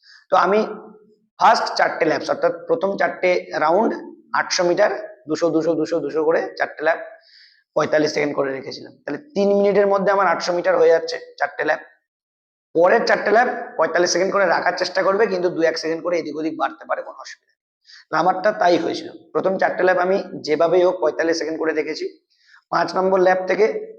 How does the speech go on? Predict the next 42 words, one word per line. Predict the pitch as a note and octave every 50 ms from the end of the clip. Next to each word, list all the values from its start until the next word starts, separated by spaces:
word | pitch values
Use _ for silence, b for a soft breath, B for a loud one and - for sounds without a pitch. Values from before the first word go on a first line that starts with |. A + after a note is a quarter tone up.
| - - -
সাতচল্লিশ | - C#3+ C#3+ - - D#3 D#3 D3+ D#3
সেকেন্ড | D#3 D#3 D#3 C#3+
হয়ে | D3 C#3+ D3
গেছিল, | C#3 - C3+ D3 D3 - - _ _ -
তারপরটা | C#3+ C#3 - D#3 D#3 - - C3+ C3
আটচল্লিশ | - - - - D#3+ D#3+ E3 D#3 E3
সেকেন্ড | D#3+ E3 D3+ D3
হয়ে | D3+ C#3+
গেছিল, | C#3+ C#3+ C#3 C#3+ C#3 C#3+
তারপরটা | C#3+ C#3+ D3 D#3 - D3+ B2+ C3+
আবার | C#3 D#3+ E3+
হয়তো | F3 F3 F3 F3 E3+
পঁয়তাল্লিশ | D#3+ D#3+ D#3+ E3 E3+ E3+ E3 D#3+
সেকেন্ড, | F3 G3+ A#3 F#4+ - b b b b b b -
লাস্টেরটা | D3+ D3+ - - D3 - D3+ D3+
হয়তো | C#3+ C#3+ C#3 C#3
আবার | C#3 D3 D3 D3 D3 - - -
ছেচল্লিশ | - - C#3 C3+ C3 B2+ -
সেকেন্ড | - B2+ C3 C3 C3
বা | C3+ B2 -
সাতচল্লিশ | C3+ - _ - B2+ B2 - -
সেকেন্ড। | - - _ b b b b b b -
আমার | D#3+ F3 F3+ F3+
মোটামুটি | F3+ F#3 F#3+ G3 F#3+ G3 -
ছ | - D3 D#3
মিনিট | E3+ F3+ F3 D3 D3+
দশ | D3 D3+ -
সেকেন্ডের | D3+ C#3+ D3+ D3+ D#3 D3+ D3+ D3+
মধ্যে | D#3 E3 F3+ D3
কমপ্লিট | C#3 C3 B2 A#2+ C3 B2+ B2+
হয়ে | B2 A#2+
গেছিল। | - _ _ _ _ _ _ _ _ _ -
এটা | - F#3
হচ্ছে | F3+ F#3+ G3 D#3 D#3+
আমার, | D#3+ E3+ F3 F3 -
আমরা | D#3 D#3+ E3 F3
যারা | F3 E3+ D3+
অ্যাভারেজ | D3 D3 D3 D#3 E3 F3 D#3 C#3+ C#3+
দৌড়াই, | D#3 D#3 D#3 E3 F3 - B B B B B -
তোমরা | D3+ E3 E3+ E3+
যারা | F3+ F3 E3+ D#3
অ্যাভারেজ | D3 D3 C#3+ C#3+ E3 F#3 E3+